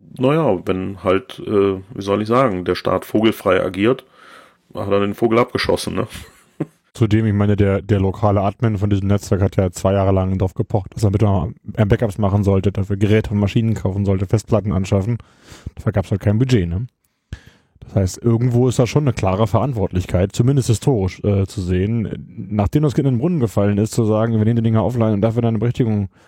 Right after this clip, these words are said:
Speaker 2: ein, ein Rechtfertigungsgutachten sicherstellen zu lassen. Ähm, das ist natürlich nur die eine Hälfte der Story, ne?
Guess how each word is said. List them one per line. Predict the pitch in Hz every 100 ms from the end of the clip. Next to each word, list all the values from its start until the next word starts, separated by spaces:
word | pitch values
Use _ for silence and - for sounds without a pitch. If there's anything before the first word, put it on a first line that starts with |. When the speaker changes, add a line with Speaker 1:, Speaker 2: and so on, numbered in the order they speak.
| -
Speaker 2:
ein, | 117 110 98 _
ein | - 117
Rechtfertigungsgutachten | 143 - 156 120 107 - 117 82 101 120
sicherstellen | 110 110 - 101 98
zu | 107
lassen. | 101 101 151 - - - - - _
Ähm, | - 117 110 110 107 101 - _ _ _
das | - 104
ist |
natürlich | 117 110 113
nur | 113
die | 110
eine | 104 98
Hälfte | 98 104 - 92 -
der | 95
Story, | - 92
ne? | 87 110